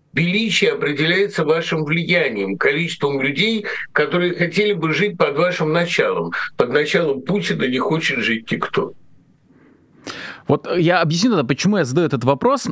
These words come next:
Speaker 2: А, дело в том, что наша социологическая служба, она провела недавно опрос в Германии и Франции. И как раз тема опроса была «Путин и война». И, как оказалось, больше сорока процентов опрошенных в обеих странах к Путину относятся, ну, там самый популярный ответ, а, скорее положительно,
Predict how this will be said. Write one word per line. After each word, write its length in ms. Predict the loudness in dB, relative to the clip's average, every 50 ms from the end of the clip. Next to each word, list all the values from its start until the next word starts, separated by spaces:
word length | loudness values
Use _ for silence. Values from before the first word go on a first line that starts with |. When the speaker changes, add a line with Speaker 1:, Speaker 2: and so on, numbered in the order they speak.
| -2
Speaker 2:
А, 280 | 0 2 4 4 4 2
дело 160 | 2 2 2
в 40 | 2
том, 120 | 2 0
что 160 | 0 0 0 0
наша 240 | 2 2 0 -2
социологическая 640 | 0 2 2 2 2 2 0 -2 -2 0 0 0 0
служба, 360 | 0 0 0 2 2 2 2
она 140 | 2 0 0
провела 320 | 0 0 0 2 2 2
недавно 320 | 2 2 2 2 2 0 2
опрос 300 | 2 0 0 0 0 -2
в 120 | -2 0
Германии 480 | 2 2 2 2 2 2 2 2 2 0
и 60 | 0
Франции. 720 | 2 2 2 4 4 2 0 0 0 0 0 0 0 -2 0
И 120 | 0 0
как 120 | 0 0 0
раз 200 | 0 0 2 2
тема 220 | 2 2 2 2
опроса 340 | 2 2 2 2 2 0 0
была 180 | 2 2 2 2
«Путин 400 | 0 0 -2 -2 0 0 -2 -2
и 220 | 0 0 0 0
война». 560 | 2 2 2 2 2 2 2 2 0 0 -2 -4 -6 -8 -8 -8 -4 -2
И, 80 | -2 0
как 200 | 2 2 2 2
оказалось, 500 | 2 2 2 2 2 2 2 2 2 0
больше 320 | 2 2 2 2 2 0
сорока 340 | 0 0 2 2 2 0 0
процентов 460 | 2 0 0 0 0 0 0 2 2
опрошенных 640 | 0 2 2 2 0 0 0 0 0 0 -2 -6 -8 -6
в 160 | -4 -2 0 0
обеих 400 | 0 0 2 2 0 0 0 -2
странах 560 | 0 2 2 2 4 2 2 2 0 -2 -6 -12 -14 -14 -14 -14
к 80 | -6
Путину 340 | -2 0 0 0 2 0 0
относятся, 500 | 0 0 0 0 0 0 -2 -2 0 0
ну, 60 | 2
там 160 | 2 2 2
самый 220 | 2 2 2 2 2
популярный 360 | 2 2 2 2 2 2 0
ответ, 300 | 0 2 0 0 0 0 -6 -16 -8 -2
а, 120 | -2 0 0
скорее 360 | 0 2 2 2 4 2 2
положительно, 840 | 2 2 2 2 2 2 2 0 0 0 0 0 2 2 0 -2